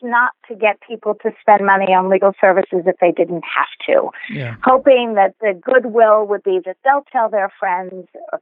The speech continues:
Speaker 1: they need us in the future, they'll come back. And word of mouth and referrals is how we have gotten our business to the point that it is now.
Speaker 2: So I stopped you in the middle. You were saying, you were explaining why you're getting different results from consults that you would have predicted based on who said that they thought the price was right.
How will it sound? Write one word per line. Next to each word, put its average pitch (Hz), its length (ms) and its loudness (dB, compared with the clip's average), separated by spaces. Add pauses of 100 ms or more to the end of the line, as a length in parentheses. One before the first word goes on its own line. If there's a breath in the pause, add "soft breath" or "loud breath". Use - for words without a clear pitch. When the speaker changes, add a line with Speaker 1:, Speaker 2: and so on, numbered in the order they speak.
Speaker 1:
they 156 80 0
need 240 280 0
us 247 220 4
in 226 80 -2
the 208 100 -2
future, 190 480 -4
they'll 170 240 2
come 170 200 -6
back. 214 320 2 (160)
And 214 380 2 (140)
word 220 360 2
of 269 120 4
mouth 240 300 2
and 226 140 -8
referrals 254 520 -4
is 202 140 -14
how 190 160 -4
we 190 140 -4
have 180 140 -6
gotten 190 420 -2
our 175 140 -6
business 180 420 -8 (160)
to 180 40 -2
the 185 120 2
point 175 320 -2
that 175 100 -2
it 175 100 -2
is 175 200 -4
now. 175 360 0 (200)
Speaker 2:
So 147 240 -8
I 175 140 -10
stopped 156 340 -10
you 151 40 -6
in 143 60 -6
the 139 60 -6
middle. 135 240 -8
You 135 160 -8
were 131 100 -6
saying, 135 380 -10
you 143 80 -6
were 135 80 -6
explaining 131 540 -10
why 131 420 -8
you're 127 200 -8
getting 123 280 -8
different 139 320 -10
results 123 580 -10
from 120 220 -12
consults 156 540 -10
that - 140 -10
you 120 400 -8
would 123 160 -8
have 120 160 -14
predicted 123 460 -12
based 120 300 -10
on 113 180 -8
who 110 160 -8
said 117 240 -10
that 120 200 -12
they 123 120 -10
thought 113 220 -12
the - 80 -14
price 110 320 -12
was - 120 -14
right. - 260 -14